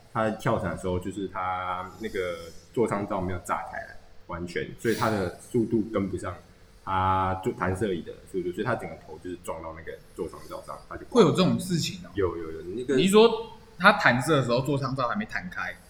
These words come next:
Speaker 1: 还没有完全弹，就是刚弹开，然后他的那个
Speaker 2: 哦。
Speaker 1: 就直接已经上来了，就速度
Speaker 2: 但这个是，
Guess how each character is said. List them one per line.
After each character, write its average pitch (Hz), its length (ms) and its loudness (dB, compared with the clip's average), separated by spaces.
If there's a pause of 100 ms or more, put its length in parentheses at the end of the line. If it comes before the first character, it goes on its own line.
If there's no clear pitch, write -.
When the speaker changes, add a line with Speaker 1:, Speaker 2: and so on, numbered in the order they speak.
Speaker 1:
还 123 80 6
没 143 80 10
有 135 60 8
完 104 180 6
全 101 160 2
弹， 90 160 -2
就 131 80 2
是 131 120 4
刚 131 180 6
弹 - 300 -4
开， 87 140 -6
然 92 80 -10
后 113 200 4
他 123 80 6
的 117 80 4
那 110 80 2
个 127 220 -2
Speaker 2:
哦。 135 400 8
Speaker 1:
就 135 140 8
直 127 40 0
接 127 140 4
已 - 100 -6
经 90 80 -10
上 90 160 -6
来 - 260 -14
了， - 60 -18 (500)
就 143 120 4
速 120 40 0
度 - 140 -6
Speaker 2:
但 262 160 10
这 269 80 8
个 233 100 12
是， 214 440 4